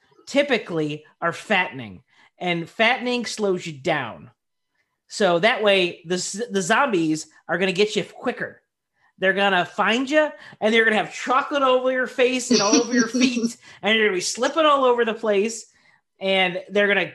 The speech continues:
Speaker 1: get you, they're gonna eat you, and then you're just gonna be another chocolate-covered <laughs> zombie walking around the wasteland. And you're, you're, you're, if there's any semblance of, you know, humanity left in your brain, you're going, "Damn, I really should not <laughs> have eaten that Snickers bar or those M and M's."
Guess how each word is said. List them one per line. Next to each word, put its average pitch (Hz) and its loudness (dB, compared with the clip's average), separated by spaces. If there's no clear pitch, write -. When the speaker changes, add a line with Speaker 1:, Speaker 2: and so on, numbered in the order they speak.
Speaker 1:
get 262 0
you, 247 2
they're 202 0
gonna 180 -2
eat 233 -6
you, 247 2
and 185 -4
then 214 2
you're 214 0
just 208 -2
gonna 190 -2
be 185 -2
another 220 0
chocolate-covered 277 0
<laughs> - -
zombie 208 0
walking 285 2
around 285 4
the 269 2
wasteland. 208 0
And 214 2
you're, 208 2
you're, 214 -2
you're, 196 2
if 208 2
there's 220 2
any 254 0
semblance 262 -2
of, 226 -2
you 226 -10
know, 202 -2
humanity 214 -2
left 185 0
in 175 -10
your 170 -6
brain, 190 0
you're 185 -6
going, 165 -2
"Damn, 220 2
I 180 4
really 196 0
should 190 -6
not 208 4
<laughs> 269 -4
have 185 -2
eaten 202 0
that 190 0
Snickers 185 -4
bar 156 0
or 165 0
those 202 2
M 196 0
and 196 0
M's." 143 -4